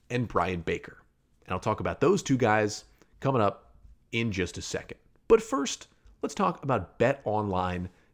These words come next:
dot net, your one-stop shop for all your sports betting needs, and sports info. You can find all the latest sports developments, league reviews, and news, including the Stanley Cup Finals. Now, as I record this,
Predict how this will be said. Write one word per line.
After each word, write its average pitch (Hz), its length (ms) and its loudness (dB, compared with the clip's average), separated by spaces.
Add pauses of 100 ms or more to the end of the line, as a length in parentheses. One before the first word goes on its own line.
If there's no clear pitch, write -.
(120)
dot - 280 -2
net, - 220 -14
your 143 160 4
one-stop 123 1080 0 (180)
shop - 520 -4 (320)
for - 340 -8
all 110 440 2
your 107 140 -4
sports - 580 -8 (400)
betting 87 420 -6 (100)
needs, 92 560 -6
and 147 160 0
sports 143 300 2
info. - 360 -2 (280)
You 160 80 0
can 165 80 6
find 147 180 4 (140)
all 160 220 6
the 208 80 6
latest 139 280 6
sports - 260 -2
developments, 98 560 2
league 139 240 0
reviews, 107 540 2
and 82 140 -14
news, 127 400 4 (440)
including 131 600 4 (200)
the 104 100 -2
Stanley 95 300 2
Cup 107 160 4
Finals. 113 360 4
Now, 104 280 2
as 143 160 4
I 143 40 8
record 175 340 0
this, - 320 -6